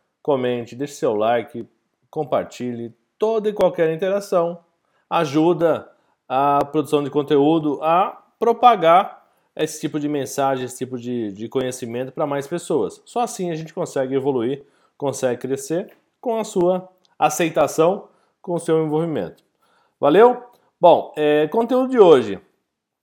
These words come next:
Queria falar sobre um, um processo que ele é cada vez mais comum. Comunicação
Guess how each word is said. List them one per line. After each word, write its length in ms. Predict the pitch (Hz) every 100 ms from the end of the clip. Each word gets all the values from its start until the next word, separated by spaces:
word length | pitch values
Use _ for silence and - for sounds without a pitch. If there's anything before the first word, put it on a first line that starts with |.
| _ -
Queria 160 | 180
falar 260 | 180 190 185
sobre 280 | 175 - 196
um, 460 | 202 196 180 165 147
um 80 | 170
processo 520 | 202 185 - 214 220 220
que 520 | - 202 208 196 -
ele 200 | 170 185
é 60 | 196
cada 260 | 196 208 190
vez 280 | 185 226
mais 240 | 220 202 208
comum. 500 | 220 196 165 147 113 _ _ _ _ _ _ _ _ _ _ _ _ _
Comunicação 880 | 170 180 190 180 156 202 214 208